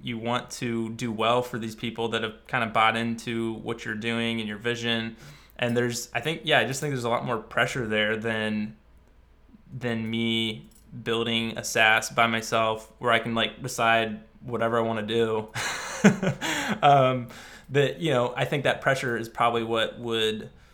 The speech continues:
you know, just make you, I mean, in some ways it'd be some good pressure. It'd motivate you to do a good job and stuff like that, but it, it could also just take you more into it to where it's all you think about or, you know, things like that. Um,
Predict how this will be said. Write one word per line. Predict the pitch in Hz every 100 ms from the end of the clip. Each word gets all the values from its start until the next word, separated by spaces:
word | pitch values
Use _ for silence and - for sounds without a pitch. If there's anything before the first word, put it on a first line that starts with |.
| _ _ _ - _ _ _ _ _ -
you | - 143
know, | 113 110
just | 123
make | 120 117
you, | 117 113 113 107 - - - - _ _ _
I | 123 160
mean, | 170
in | 151
some | 151 151
ways | 135
it'd | 120
be | 113 113 107
some | - 120
good | 113 135
pressure. | 120 113 120 123
It'd | 113
motivate | 107 113 113 117 113 120
you | 113
to | 113 110
do | 113 117 113
a |
good | 110 110
job | 110 107 110 117
and | 110
stuff | 117 107
like | 107
that, | 107 120 123
but | 110
it, | 107 113
it | 113
could | 110
also | 107 110 - 110 107 107 -
just | - - -
take | - 107
you | 113
more | 110 110
into | 107 113 113 110
it | -
to | 110
where | 110
it's | 107 107 - -
all | 117
you | 113
think | 110 117
about | 113 104 104 110 104
or, | 107
you | 110
know, | 113 110
things | 117 110
like | 107 107
that. | 117 113 110 - -
Um, | 123 113 107